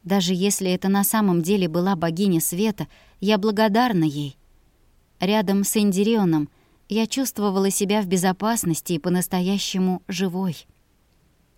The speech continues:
«Я рада, что ты жив и снова вернулся ко мне».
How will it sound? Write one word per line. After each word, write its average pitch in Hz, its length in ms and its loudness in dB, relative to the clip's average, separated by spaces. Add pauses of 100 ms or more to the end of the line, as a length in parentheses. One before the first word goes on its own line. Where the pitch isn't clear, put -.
(220)
«Я 214 240 -2
рада, 220 260 0
что 190 220 -4
ты 196 160 0
жив 220 320 -4 (420)
и 220 60 -2
снова 226 400 2
вернулся 208 580 2
ко 185 120 -2
мне». 170 340 0